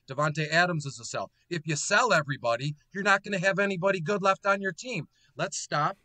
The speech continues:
smell the roses, and enjoy the good players on your team. So to me,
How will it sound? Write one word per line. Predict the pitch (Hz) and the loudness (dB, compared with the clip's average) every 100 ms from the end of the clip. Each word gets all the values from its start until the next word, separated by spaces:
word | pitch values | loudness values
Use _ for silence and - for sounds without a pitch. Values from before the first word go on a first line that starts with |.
| _ _ - | _ _ -12
smell | - 160 156 | -6 0 0
the | 208 | 0
roses, | 233 165 135 123 135 165 - _ | 0 2 2 -2 -8 -10 -14 _
and | 214 220 | -6 -6
enjoy | 233 214 240 | -6 -2 -2
the | 226 | -2
good | 190 233 180 | -6 -8 -8
players | 240 240 233 208 | -4 -2 -2 -2
on | 226 | -2
your | 226 | -4
team. | 220 240 208 151 | -8 -6 -6 -4
So | 165 165 | -6 -6
to | 147 | -8
me, | 170 202 | -6 -6